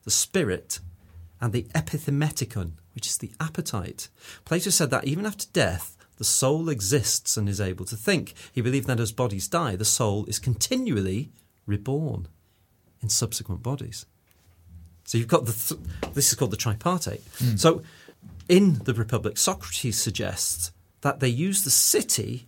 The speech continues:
Speaker 1: as an image to seek how justice comes to be in the soul of an individual. The city as an image,
Speaker 2: Mm.
Speaker 1: the village as the microcosm. This,
Speaker 2: I know,
Speaker 1: there
Speaker 2: this is,
Speaker 1: has
Speaker 2: this
Speaker 1: to
Speaker 2: is
Speaker 1: be a
Speaker 2: gold.
Speaker 1: link. There has to be a link here.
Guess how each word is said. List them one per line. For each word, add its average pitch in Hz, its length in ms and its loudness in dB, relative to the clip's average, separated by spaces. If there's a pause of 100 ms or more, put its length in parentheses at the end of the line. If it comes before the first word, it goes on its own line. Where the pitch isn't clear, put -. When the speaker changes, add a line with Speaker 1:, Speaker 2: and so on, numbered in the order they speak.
Speaker 1:
as 120 120 2
an 131 240 2
image 151 520 0
to - 100 0
seek - 340 2
how 127 160 -4
justice - 640 0
comes 131 420 2
to - 120 -6
be 120 460 0 (100)
in 113 140 2
the 110 60 2
soul 107 580 2 (440)
of 110 160 2
an 101 100 4
individual. 104 640 -4 (1000)
The 117 80 -2
city 139 600 2
as 107 100 -2
an 107 100 0
image, 123 380 -8 (100)
Speaker 2:
Mm. 92 280 -2
Speaker 1:
the 104 80 0
village 107 520 2
as 101 120 -6
the 92 100 -10
microcosm. 104 720 -6 (340)
This, - 320 6 (280)
Speaker 2:
I 127 100 10
know, 156 160 12
Speaker 1:
there 117 80 8
Speaker 2:
this - 100 10
is, 123 60 8
Speaker 1:
has 254 140 12
Speaker 2:
this - 100 12
Speaker 1:
to - 40 8
Speaker 2:
is 127 60 6
Speaker 1:
be 127 60 6
a 113 40 10
Speaker 2:
gold. 120 220 12
Speaker 1:
link. 92 140 2
There 202 80 4
has - 340 2
to 214 120 -2
be 160 120 6
a 120 40 4
link 98 260 0
here. 90 320 -4